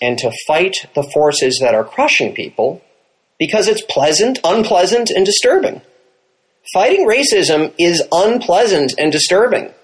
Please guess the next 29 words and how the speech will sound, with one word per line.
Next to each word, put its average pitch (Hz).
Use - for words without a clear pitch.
I 147
think. -
It's -
'cause 156
racism 131
is 113
unpleasant 127
and 107
disturbing. 95
Now, 156
there's 139
definitely 160
joy 127
and 110
beauty 107
in 98
this -
too, 92
absolutely. 107
By 107
the 127
way, 95
you 110
can 113
read 117
chapter 120
five 143
of 107
Judges. -